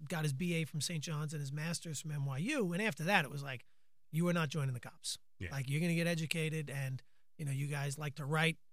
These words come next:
Speaker 1: g-, go be writers." And the kind of interesting thing is here, you know, whatever it is, X amount of years later, uh, we're both kinda earning our living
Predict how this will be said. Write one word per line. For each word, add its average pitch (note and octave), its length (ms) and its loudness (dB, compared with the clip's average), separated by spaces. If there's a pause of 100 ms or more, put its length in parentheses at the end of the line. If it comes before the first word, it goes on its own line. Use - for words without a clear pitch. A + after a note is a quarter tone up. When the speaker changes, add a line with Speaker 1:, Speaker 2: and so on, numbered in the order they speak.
(240)
Speaker 1:
g-, - 80 -8 (180)
go F#3+ 140 6
be D#3 140 4
writers." C3 420 -2 (580)
And A#3 500 10
the A#3+ 140 4
kind C4 220 8
of C4 80 6
interesting B3 440 4
thing C4 200 2
is F#3+ 160 6
here, G#3+ 300 4
you F#3+ 160 0
know, F#3+ 100 2
whatever F3 360 0
it F3 60 0
is, E3+ 380 0
X - 220 -2
amount E3 160 2
of E3 60 2
years D#3+ 240 2
later, E3+ 360 0 (460)
uh, E3 380 2 (600)
we're G#3+ 140 4
both C4+ 260 12 (500)
kinda A#3 220 10
earning A#3 280 8
our G#3+ 120 8
living G#3 540 2